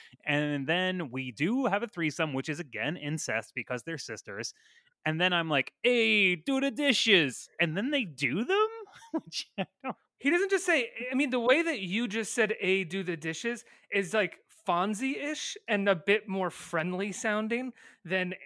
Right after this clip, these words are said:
Speaker 2: the way Dice Clay says it in the movie. Like, he gets up from them and goes, and they're like, "Oh, Dice, that was so nice, blah, blah, blah." And he goes, "Do the dishes." Like, just miserable. It wasn't even like a,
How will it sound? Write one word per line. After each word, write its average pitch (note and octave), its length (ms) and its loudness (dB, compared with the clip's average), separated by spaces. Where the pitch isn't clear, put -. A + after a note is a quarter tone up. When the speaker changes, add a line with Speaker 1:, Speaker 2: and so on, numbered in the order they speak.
Speaker 2:
the F#3+ 140 0
way F#3 200 2
Dice E3+ 320 0
Clay E3+ 340 -2
says G3+ 280 -2
it A#3 140 0
in F#3+ 160 -2
the F#3+ 80 2
movie. G3 280 0
Like, A3 200 0
he A3 160 -4
gets A3 320 0
up B3 120 2
from A#3+ 120 -2
them A3+ 140 2
and G3 120 0
goes, F#3 220 2
and A3 160 4
they're A#3 80 6
like, G#3 300 4
"Oh, C#4+ 260 6
Dice, A#3 320 2
that C4+ 160 2
was F3 140 -8
so B3 340 0
nice, G#3 480 2
blah, A3 240 2
blah, B3+ 220 2
blah." A#3+ 180 -2
And F#3 80 -2
he G#3+ 120 0
goes, G3+ 220 2
"Do A3 160 0
the F#3 120 2
dishes." D#3 840 -8
Like, F#3 240 0
just C#4 340 -2
miserable. A3 840 -2
It F3+ 80 0
wasn't D#4+ 240 2
even D4 180 -4
like B3 160 2
a, F3+ 120 0